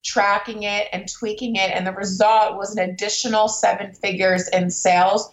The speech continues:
that we were able to track back to social media alone. And then while I was working at the company, my dad came into the office one day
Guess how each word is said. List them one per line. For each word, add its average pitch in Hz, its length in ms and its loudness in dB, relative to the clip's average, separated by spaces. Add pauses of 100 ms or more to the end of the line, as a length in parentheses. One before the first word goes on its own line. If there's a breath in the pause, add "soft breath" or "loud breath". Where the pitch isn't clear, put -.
(300 loud breath)
that 202 160 2
we 214 80 2
were 208 180 0
able 214 240 0
to 190 140 0
track - 500 -2 (120)
back 208 420 0 (300 soft breath)
to 240 120 -2
social 208 540 2
media 185 540 2
alone. 170 500 2 (380 soft breath)
And 214 180 4
then 208 320 2
while 220 160 4
I 226 100 4
was 226 160 -4
working 269 360 0
at 240 120 0
the 220 60 0
company, 262 500 -2
my 190 140 0
dad 202 300 2
came 254 160 -2
into 220 220 -4
the 185 120 2
office 220 400 -2
one 214 140 0
day 185 340 4